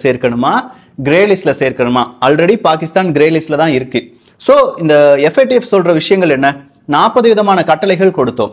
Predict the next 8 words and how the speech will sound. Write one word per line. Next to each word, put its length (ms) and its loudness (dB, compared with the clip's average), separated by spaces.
அந்த 180 -2
நாற்பது 400 0
விதமான 300 0
கட்டளைகளில் 800 -2
ஒன்றோ 440 2
இரண்டோ 360 0
கட்டளைகளை 540 -2
மட்டுமே 540 -4